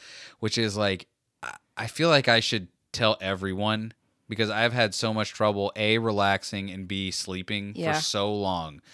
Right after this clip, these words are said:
Speaker 1: that, like, we get the, what is it, the max strength
Speaker 2: High potency.
Speaker 1: high potency,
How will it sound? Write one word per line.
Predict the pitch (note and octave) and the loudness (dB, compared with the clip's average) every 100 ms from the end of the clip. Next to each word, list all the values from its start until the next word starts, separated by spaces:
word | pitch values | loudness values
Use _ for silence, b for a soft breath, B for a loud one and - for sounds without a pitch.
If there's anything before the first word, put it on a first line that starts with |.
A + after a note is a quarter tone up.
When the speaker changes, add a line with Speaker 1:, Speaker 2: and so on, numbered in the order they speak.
| B B B B | B B B B
Speaker 1:
that, | G#2 | -2
like, | G2+ G2+ F#2+ - | 2 2 2 -6
we | A2 G#2+ A#2+ | -6 -2 2
get | A#2+ A2+ | 2 0
the, | - G#2+ G2+ F#2+ F#2+ | 0 2 4 2 0
what | - G#2+ | -4 -4
is | F#2+ | -4
it, | F#2+ - | -6 -4
the | |
max | F#2 G2 G2+ - | -2 2 2 0
strength | - G#2 G#2 F#2+ - - | -2 -2 -2 -4 -10 -16
Speaker 2:
High | - D#3+ D#3+ | -8 -8 -6
potency. | E3+ D#3 F3 E3+ F3 | -6 -6 -8 -10 -8
Speaker 1:
high | E3+ B2 | 4 4
potency, | B2 B2+ A#2+ A2 A#2+ | 6 2 0 -4 -4